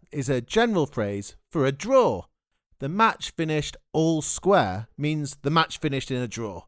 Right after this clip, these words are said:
It could be nil-nil, one one, any type of draw.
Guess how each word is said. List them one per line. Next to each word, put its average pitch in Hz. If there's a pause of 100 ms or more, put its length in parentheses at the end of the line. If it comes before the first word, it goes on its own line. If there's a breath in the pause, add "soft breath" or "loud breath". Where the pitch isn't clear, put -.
(360)
It 101
could 120
be 101
nil-nil, 180
one 170
one, 165 (200)
any 226
type 113
of 98
draw. 98